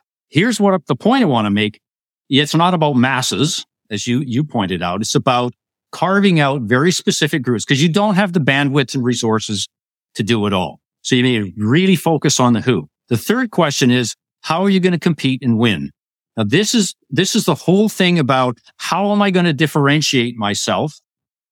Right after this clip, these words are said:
to the who in order to get the how big? And that's where the only statement development comes in, Pete. It says, "We're gonna compete and win by being the only ones who, dot, dot, dot."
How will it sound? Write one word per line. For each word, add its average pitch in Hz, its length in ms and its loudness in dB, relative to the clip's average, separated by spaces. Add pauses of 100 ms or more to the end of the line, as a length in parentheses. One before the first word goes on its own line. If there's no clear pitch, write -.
(460)
to 180 160 2
the 175 140 2
who 147 480 0 (680)
in 135 140 2
order 131 220 0
to 120 100 -2
get 123 180 0
the 113 80 -4
how 113 220 -2
big? 92 280 -2 (400)
And 113 160 0
that's 165 280 -2
where 208 120 2
the 170 140 0
only 180 380 4
statement 135 500 -2
development 120 580 -2
comes 92 260 -4
in, 76 180 -4
Pete. 104 320 -6 (560)
It 139 100 2
says, 127 280 0
"We're 160 140 2
gonna 185 160 2
compete 185 420 0
and 185 180 2
win 170 300 4
by 135 160 2
being 156 320 2
the 139 180 2
only 208 440 4
ones 127 440 2
who, 95 460 -2 (300)
dot, 107 260 -2
dot, 104 240 -2
dot." 98 300 -4